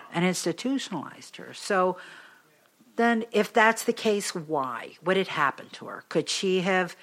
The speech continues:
been pregnant? Maybe she'd had an abortion. Maybe she died during an abortion. Maybe she eloped with a man that felt, they felt was beneath their station. You know, they were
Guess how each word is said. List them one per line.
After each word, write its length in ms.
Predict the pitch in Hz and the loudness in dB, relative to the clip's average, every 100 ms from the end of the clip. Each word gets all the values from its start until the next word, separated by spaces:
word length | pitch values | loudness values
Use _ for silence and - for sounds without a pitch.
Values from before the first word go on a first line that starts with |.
| - - - | -20 -18 0
been 180 | 202 185 | 2 2
pregnant? 800 | - 220 277 202 117 - - - _ - - _ | 0 0 0 -6 -10 -14 -20 -20 _ -20 -20 _
Maybe 240 | 170 185 208 | -2 0 2
she'd 240 | - 220 | 2 4
had 220 | 190 214 | 4 4
an 100 | 220 | 2
abortion. 840 | 220 196 220 254 - - - - - | -2 -2 -2 0 -4 -8 -14 -20 -12
Maybe 720 | 160 180 220 208 220 214 208 - - - - | -4 0 0 2 2 2 0 -2 -16 -20 -20
she 220 | - - | -8 -4
died 560 | 170 156 147 247 311 202 | 0 4 4 4 2 0
during 280 | 151 131 120 | -2 -2 -4
an 80 | 107 | -10
abortion. 680 | 110 110 101 - 110 113 | -10 -10 -10 -10 -10 -8
Maybe 220 | 151 196 | -4 0
she 220 | 247 - 202 | 0 2 4
eloped 800 | 170 160 160 196 - - - - | 6 8 6 6 2 -4 -12 -12
with 340 | 160 156 151 - | -4 -2 -2 0
a 100 | 147 | 0
man 680 | 143 143 180 202 165 135 | 0 -2 2 4 2 2
that 140 | 135 - 127 - | -2 -6 -10 -18
felt, 480 | - 170 160 175 151 | -4 4 4 4 0
they 160 | 151 165 | -2 -2
felt 340 | - 180 185 | 2 4 4
was 160 | 170 156 | 2 -4
beneath 400 | 151 147 170 180 | -4 -4 -4 -2
their 140 | 156 | -2
station. 720 | 131 - 143 180 190 - 113 | -2 -6 -4 -2 -4 -8 -8
You 100 | 147 | -4
know, 160 | 160 151 | 0 0
they 160 | 156 | 2
were 300 | 151 147 135 | 4 4 2